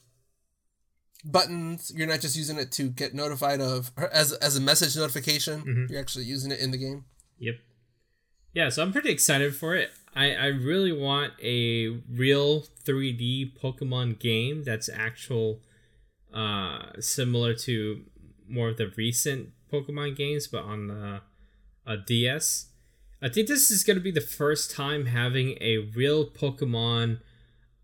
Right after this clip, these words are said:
Speaker 2: uh, real world game on a real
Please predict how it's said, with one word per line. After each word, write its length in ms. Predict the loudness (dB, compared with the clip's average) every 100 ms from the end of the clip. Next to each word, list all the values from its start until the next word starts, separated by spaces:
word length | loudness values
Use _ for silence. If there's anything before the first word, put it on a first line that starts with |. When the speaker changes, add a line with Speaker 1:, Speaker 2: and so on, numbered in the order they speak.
| _
Speaker 2:
uh, 600 | -2 -2 -2 -6 -10 -14 -20 -20 _ _ _ _ _
real 280 | 2 4 4
world 500 | 4 2 2 0 -4 -6 _
game 560 | 0 2 0 -4 -10 -14 -14
on 320 | -10 -6 -6 -4
a 180 | -4 -4 0
real 240 | 2 2